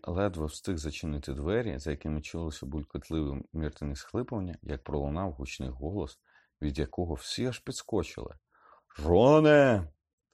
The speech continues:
На сходах завмер геть приголомшено Персі Візлі, на груді якого виблискував значок старости. «Це дівочий туалет», зойкнув він. «Що ви там?» «Просто дивилися»,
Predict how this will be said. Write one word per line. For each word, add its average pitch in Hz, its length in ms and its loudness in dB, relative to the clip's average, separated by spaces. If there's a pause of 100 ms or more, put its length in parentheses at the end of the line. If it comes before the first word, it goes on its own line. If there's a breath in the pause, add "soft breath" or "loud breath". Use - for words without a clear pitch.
(340)
На 73 100 -2
сходах 123 500 -2
завмер 85 520 0
геть 71 280 -6
приголомшено 78 640 -4
Персі - 360 -6
Візлі, 82 360 -4
на 64 140 -6
груді 117 280 -4
якого 101 320 -4
виблискував 85 500 -4
значок 80 360 -8
старости. - 580 -6 (840 soft breath)
«Це 71 300 -2
дівочий 90 500 2
туалет», 117 540 -2 (360)
зойкнув 87 480 -4
він. 69 220 -6 (160)
«Що - 280 0
ви 123 140 2
там?» 117 220 -2 (1040)
«Просто 95 420 -4
дивилися», 107 640 -2